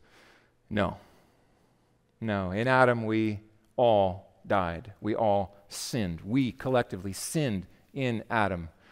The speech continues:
The isolation of sin then becomes scene two for the story of God with us. This is why we long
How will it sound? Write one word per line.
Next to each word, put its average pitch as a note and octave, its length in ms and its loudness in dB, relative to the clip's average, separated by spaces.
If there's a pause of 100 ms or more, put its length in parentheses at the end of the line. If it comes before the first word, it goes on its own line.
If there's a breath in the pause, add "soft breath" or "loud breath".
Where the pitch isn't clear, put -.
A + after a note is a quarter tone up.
(360 soft breath)
The C#3+ 120 6
isolation D3+ 600 4
of B2+ 100 -2
sin D#3 340 0
then C3 180 2
becomes C3 380 -2
scene C3 300 -4
two A2 380 -2
for B2 160 -8
the G#2 80 -6
story A#2+ 340 2
of G2+ 120 0
God A2 360 2 (240 soft breath)
with A2+ 220 -4
us. A2 280 4 (240 soft breath)
This B2+ 160 -4
is B2 160 -6
why B2 380 0 (260 soft breath)
we C3 300 2 (220 soft breath)
long D3 640 6